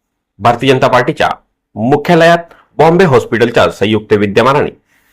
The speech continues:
महारक्तदान शिबिराचे आयोजन करण्यात आले होते. या शिबिरामध्ये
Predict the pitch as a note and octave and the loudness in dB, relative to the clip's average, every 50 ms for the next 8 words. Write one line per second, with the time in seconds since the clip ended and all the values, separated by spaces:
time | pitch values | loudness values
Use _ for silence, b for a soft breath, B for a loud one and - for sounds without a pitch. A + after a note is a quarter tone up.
0 | b b b b A#2 A#2+ A#2+ B2 B2 A#2+ A#2 - B2 B2 C#3+ E3+ E3+ - A2 F#2+ | b b b b -2 0 2 2 2 2 0 0 0 0 0 0 -2 -4 -2 0
1 | G#2+ G#2+ G2 - - G2+ F#2+ G2+ G2+ G#2+ B2+ C3 - B2 A#2 B2 - C3 B2+ C3+ | 0 0 0 0 0 0 2 2 0 -2 -4 -2 -2 -2 -2 -2 0 0 -2 0
2 | B2+ B2+ B2+ G2+ E2+ - G2 - _ _ _ _ _ _ _ _ _ - A#2 A2+ | -2 -4 -6 -6 -8 -10 -12 -20 _ _ _ _ _ _ _ _ _ -2 -2 -2
3 | - - B2 A#2+ D3 E3 E3+ C3+ F#2+ - - | 0 -2 -2 0 2 2 2 0 0 -6 -8